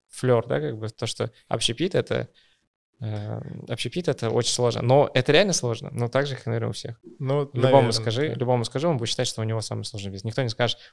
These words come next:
Speaker 1: ой, да, это вообще изи-катка.
Speaker 2: Ну вот Слава сидел на твоем месте в прошлом выпуске, и он прям, м, говорил, «Ребята, не ходите к нам, у нас все плохо, <laughs> не надо». <laughs> Вот примерно так. Вот. Но видите, есть другое мнение, есть другое мнение человека, который начинал с нуля,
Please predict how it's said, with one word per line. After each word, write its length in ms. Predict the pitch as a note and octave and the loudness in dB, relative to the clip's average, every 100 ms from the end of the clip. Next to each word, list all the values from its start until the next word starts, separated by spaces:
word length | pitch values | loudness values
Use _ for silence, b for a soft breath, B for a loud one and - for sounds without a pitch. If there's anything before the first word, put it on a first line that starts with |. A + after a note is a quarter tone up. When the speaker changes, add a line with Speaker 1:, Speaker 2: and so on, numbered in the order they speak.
| - | -6
Speaker 1:
ой, 180 | C3 A#2+ | -2 -2
да, 100 | G#2+ | 0
это 220 | G#2 G#2 | -2 -4
вообще 220 | G#2+ - A2 | -6 -4 -6
изи-катка. 560 | G#2 A2 - A#2+ - - _ | -6 -6 -6 -8 -10 -20 _
Speaker 2:
Ну 120 | C#3 D3 | 0 2
вот 160 | C#3+ | 2
Слава 280 | - C#3 B2+ | 2 2 4
сидел 260 | - B2+ A2+ | 0 -2 -2
на 100 | A2+ | -4
твоем 220 | A#2 A#2 | -6 -4
месте 200 | C#3 - | -6 -8
в 40 | - | -12
прошлом 300 | B2+ B2 A#2 | -12 -8 -6
выпуске, 400 | A2+ A2+ - G2+ | -8 -10 -10 -6
и 60 | |
он 200 | A2 A#2 | -4 -4
прям, 380 | A2+ A#2+ A2 G#2+ - | -4 -2 -2 -4 -12
м, 280 | B2 F#2+ G#2 | -14 -12 -10
говорил, 380 | G#2+ G#2+ G#2+ G#2 | -8 -6 -6 -6
«Ребята, 460 | G#2+ B2 C3 C3 | -6 0 2 2
не 140 | A2+ A#2 | 0 0
ходите 480 | - A#2+ C3+ C3+ - | 0 -2 -4 -10 -10
к 80 | |
нам, 420 | A#2 G#2+ G2+ A2 _ - | -4 -4 -4 -10 _ -8
у 80 | A2 | -2
нас 180 | B2+ | 0
все 200 | B2+ - C3 | -2 -4 -8
плохо, 520 | - C3 C3 - G#2 | -4 -2 -2 -4 -8
<laughs> 120 | B2+ | -4
не 100 | D3 | -2
надо». 440 | B2 B2+ C#3+ C3 A#2 - | 0 0 -2 2 0 4
<laughs> 460 | G3+ - F3 F#3 D3 | 4 6 6 8 8
Вот 260 | C#3+ - | 6 2
примерно 440 | D3+ D#3 D#3 D#3 D3+ | -2 4 4 2 0
так. 340 | D3+ D3 - - B B B B E3 _ | 0 0 -2 -14 B B B B -20 _
Вот. 340 | B2+ A#2+ A2+ A#2 | -4 0 0 4
Но 80 | C#3 | 4
видите, 320 | F3 A#3+ D3 | 4 0 0
есть 220 | C#3 F#3 | 0 0
другое 480 | F#3 F#3 G3 G3 F#3+ | -2 2 4 4 4
мнение, 520 | F#3+ G3 F3+ C3 B2+ C#3+ | 0 0 0 0 -2 -6
есть 260 | B2+ C3+ | -6 -6
другое 300 | D3+ D3 D#3 | -6 -2 0
мнение 500 | C#3 C#3 D3 C3 A#2+ | 2 0 0 -2 -2
человека, 340 | A2+ C3+ D#3+ D#3+ | -2 -2 -2 -6
который 280 | - C3 B2 | -8 -6 -4
начинал 360 | B2 - C3+ | -4 -2 -2
с 100 | B2+ | -2
нуля, 420 | C3 B2 A#2+ G#2 | -4 0 0 -2